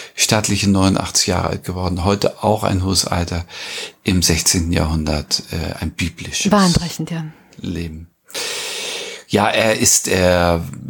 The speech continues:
Speaker 1: ich muss da gar nicht viel zu sagen, er ist ja, äh, äh, die, der Titan, äh, der Hochrenaissance, äh, ein, ein, äh, Allrounder, ein Genie, ein Kunstgenie, äh, in den verschiedenen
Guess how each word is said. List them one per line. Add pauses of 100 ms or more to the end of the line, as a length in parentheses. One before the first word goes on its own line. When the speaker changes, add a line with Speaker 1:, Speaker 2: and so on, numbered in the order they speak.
(520)
Speaker 1:
ich
muss
da
gar
nicht
viel
zu
sagen,
er
ist
ja,
äh, (180)
äh, (340)
die,
der
Titan,
äh,
der
Hochrenaissance, (640)
äh,
ein,
ein,
äh,
Allrounder,
ein
Genie,
ein
Kunstgenie,
äh,
in
den
verschiedenen